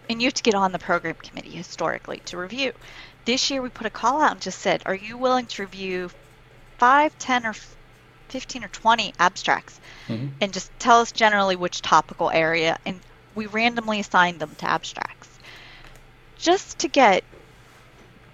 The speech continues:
Speaker 1: end users, but who aren't having to give other time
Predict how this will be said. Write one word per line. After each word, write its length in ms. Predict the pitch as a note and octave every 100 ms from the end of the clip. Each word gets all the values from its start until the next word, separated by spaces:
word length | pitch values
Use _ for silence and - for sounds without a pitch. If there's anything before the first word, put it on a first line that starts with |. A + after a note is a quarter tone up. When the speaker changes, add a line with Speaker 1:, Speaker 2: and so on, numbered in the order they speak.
| - - - - A3
Speaker 1:
end 240 | B3 C#4+
users, 500 | E4+ G#4 G#4 G#4+ - -
but 100 | A3+
who 200 | B3 A3+
aren't 280 | A3 G#3+ - -
having 320 | G#3+ G#3 G#3
to 80 | G3
give 160 | - F#3 A#3
other 200 | C4 G3+
time 400 | - D#3+ D#3